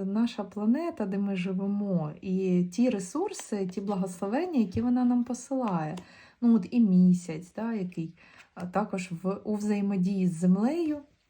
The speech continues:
і так далі. Тобто тварини такі,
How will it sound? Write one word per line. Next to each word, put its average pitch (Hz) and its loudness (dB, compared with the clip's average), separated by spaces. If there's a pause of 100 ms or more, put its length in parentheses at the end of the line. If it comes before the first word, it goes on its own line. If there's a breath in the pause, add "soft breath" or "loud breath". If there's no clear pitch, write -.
(1200)
і 226 4
так 220 0
далі. 185 0
Тобто 180 -10
тварини 240 2
такі, 180 -6